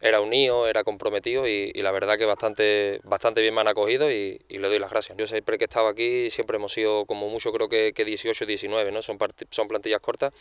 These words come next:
Sí es verdad que este año tenemos quince ahora mismo y, y Jesús Cruz cuando se incorpore que serían dieciséis. Pero bueno, lo importante es las lesiones, ¿no? Que no tengamos lesiones para poder contar con todo el mundo, que, que todo el mundo somos importantes durante la temporada y,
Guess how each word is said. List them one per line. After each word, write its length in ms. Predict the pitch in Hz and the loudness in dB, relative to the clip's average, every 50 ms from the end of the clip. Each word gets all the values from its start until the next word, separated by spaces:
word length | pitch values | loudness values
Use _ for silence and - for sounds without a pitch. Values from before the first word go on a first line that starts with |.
| - - - - - _ _ | -20 -20 -20 -20 -20 _ _
Sí 160 | - - 113 | -2 0 0
es 60 | 104 | 2
verdad 200 | 107 98 98 101 | 2 0 0 0
que 60 | 104 | 0
este 160 | 104 - 107 | 0 -2 -2
año 480 | 101 101 104 107 113 113 110 107 104 98 | -4 -2 -2 -2 -2 -2 -2 -4 -6 -6
tenemos 400 | - - 98 101 101 104 101 - _ | -6 -6 -4 -4 -4 -4 -6 -8 _
quince 580 | - - 113 113 110 - 123 120 123 123 123 117 | -6 -6 -4 -2 -2 0 2 2 2 4 4 2
ahora 160 | 110 110 107 | 2 2 0
mismo 340 | 110 113 113 120 123 127 123 | 0 -2 -2 -2 -2 0 0
y, 40 | 120 | 0
y 300 | 113 110 107 104 104 101 | -2 -2 -4 -4 -4 -4
Jesús 220 | 98 95 - 113 | -4 -4 -4 -6
Cruz 200 | - - 113 107 | -6 -4 -4 -2
cuando 220 | 104 107 104 107 101 | 0 0 0 -2 -4
se 100 | - 107 | -4 -4
incorpore 400 | 101 - 104 - 110 104 107 101 | -4 -4 -2 -2 -2 -2 0 0
que 100 | - 107 | -2 -2
serían 260 | - 110 107 107 104 | -2 -2 -2 -2 -2
dieciséis. 460 | 104 101 - 98 - 113 120 139 - - - - - - - - - - _ _ _ - | -2 -4 -6 -2 0 0 0 0 -2 -8 -18 -20 -20 -20 -20 -20 -20 -20 _ _ _ 2
Pero 180 | 110 107 113 | 4 4 6
bueno, 200 | 123 123 104 92 98 | 6 4 4 2 -2
lo 80 | 98 | -6
importante 920 | 95 - 98 95 - 101 101 101 - 101 101 101 104 107 110 110 107 110 | -4 -4 -4 -2 -2 -2 -2 0 0 2 2 2 4 2 2 2 2 2
es 60 | 110 | 2
las 120 | 110 107 104 | 2 0 0
lesiones, 400 | 101 101 - - 117 107 101 98 | 0 0 0 0 0 -2 -2 -2
¿no? 140 | 107 123 - | -4 -4 -4
Que 100 | 107 98 | -4 -4
no 140 | 104 101 | -2 -2
tengamos 320 | - 104 104 101 101 104 104 | 0 0 0 0 0 0 -2
lesiones 400 | 104 101 - 113 117 123 131 127 | -2 -2 0 0 0 0 0 0
para 220 | - 104 98 98 | 0 0 -2 -2
poder 320 | - - 101 95 98 104 - | -2 -2 0 0 0 0 -2
contar 240 | 107 101 107 104 | -2 -2 -2 -2
con 160 | - 104 101 92 | -2 -4 -4 -2
todo 100 | 101 101 | -2 -2
el 60 | 104 | -2
mundo, 240 | 110 113 120 120 110 | -4 -4 -2 -2 -2
que, 380 | 101 92 92 90 90 98 - _ | -2 -2 -2 -2 -4 -8 -8 _
que 100 | - 101 | -6 -2
todo 140 | 98 107 107 | 0 0 0
el 60 | 104 | 0
mundo 200 | 104 107 107 101 | -2 -4 -6 -6
somos 240 | - 104 104 104 104 | -6 -4 -4 -4 -4
importantes 540 | 101 - 104 101 - 107 110 107 117 117 113 | -4 -4 -4 -2 -2 -2 -2 0 0 0 2
durante 260 | 107 104 101 95 95 | 0 0 -2 -2 -2
la 120 | 95 95 | -2 -2
temporada 400 | - 98 92 104 98 101 107 117 | -2 -4 -4 -4 -2 -2 -2 -2
y, 200 | 117 104 98 98 | -2 -4 -8 -10